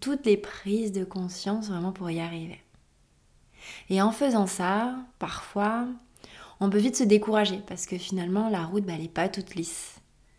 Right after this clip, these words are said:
Le cheminement, il est pas tout beau parfois. Il peut être semé d'embûches. On peut rencontrer des obstacles, tomber, avoir peur.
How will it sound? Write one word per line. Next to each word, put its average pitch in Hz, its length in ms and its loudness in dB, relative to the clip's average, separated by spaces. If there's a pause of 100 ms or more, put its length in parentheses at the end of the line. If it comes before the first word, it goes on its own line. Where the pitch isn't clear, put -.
(360)
Le 185 80 -2
cheminement, 202 800 6
il 185 300 4
est 175 240 2
pas 220 180 0
tout 226 160 -2
beau 202 160 6
parfois. 202 560 -2 (460)
Il 185 100 -2
peut 190 80 -2
être 185 140 2
semé 190 240 4
d'embûches. 202 640 2 (500)
On 190 140 0
peut 185 80 0
rencontrer 180 500 0
des 208 240 6
obstacles, - 600 -6 (280)
tomber, 202 440 2 (340)
avoir 190 400 0
peur. 180 320 -6